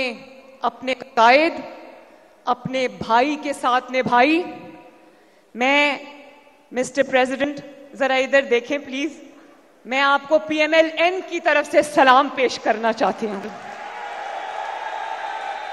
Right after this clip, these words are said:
और अंकल, मुझे ये कहने में कोई आर नहीं है कि जो वफा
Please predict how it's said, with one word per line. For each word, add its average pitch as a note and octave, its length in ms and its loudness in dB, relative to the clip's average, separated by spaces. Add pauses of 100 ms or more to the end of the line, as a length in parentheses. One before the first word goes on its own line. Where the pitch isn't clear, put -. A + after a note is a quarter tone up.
(2500)
और B3+ 140 8
अंकल, D#4 500 6 (340)
मुझे B3+ 280 -2
ये C#4+ 200 -4
कहने C4+ 400 0
में C#4 160 -2 (120)
कोई C#4 320 2
आर G#3+ 260 2
नहीं G3 300 -8
है F#3+ 160 -18 (1300)
कि B3 120 -6
जो C4+ 240 2
वफा A#3+ 680 -2